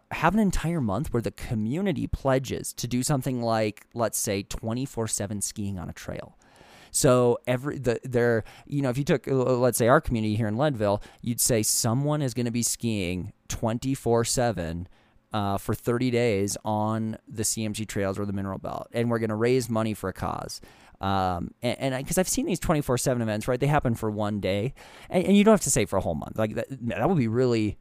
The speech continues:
incredible, <laughs> right? Maybe it's a week, maybe it's one day.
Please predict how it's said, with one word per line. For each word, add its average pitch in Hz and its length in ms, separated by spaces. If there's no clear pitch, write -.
incredible, 143 640
<laughs> - 20
right? 127 460
Maybe 139 280
it's 131 100
a 120 60
week, 135 280
maybe 113 260
it's 107 120
one 107 220
day. 113 400